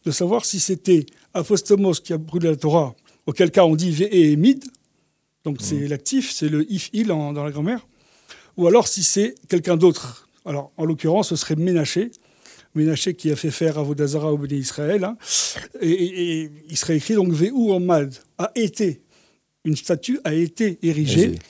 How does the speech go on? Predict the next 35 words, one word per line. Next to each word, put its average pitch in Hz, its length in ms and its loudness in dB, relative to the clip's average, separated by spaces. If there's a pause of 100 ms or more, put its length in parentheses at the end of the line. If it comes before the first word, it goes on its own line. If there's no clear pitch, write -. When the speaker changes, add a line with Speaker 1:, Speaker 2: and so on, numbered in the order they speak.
(260)
Speaker 1:
sous-entendu 170 480 -2
pas 208 220 2
par 175 260 -2
Apostomos, 156 640 -4
mais 165 100 -4
par 175 360 -2 (120)
quelqu'un 151 260 -6
d'autre 185 360 -4 (320)
qui 160 160 2
est 170 40 4
Ménaché. 143 460 -2 (440)
Speaker 2:
Alors, 143 360 6
euh, 120 200 8
ce, 123 220 0
ce, 123 380 2
c'est, 110 400 0
c'est 101 240 -4
donc 107 260 0
cinq 110 340 -2
événements 101 500 0 (420)
tragiques. 135 500 2
Est-ce 175 140 0
que 180 140 0
ce 156 220 -4
sont, 151 380 0
euh, 113 260 4 (200)
selon 127 340 2
vous, 160 300 0 (500)
euh, 104 640 6 (840)
euh, 143 280 -8
la 117 160 2
période 120 680 4
qu'on 107 320 -4
va 101 160 4
vivre, 160 280 2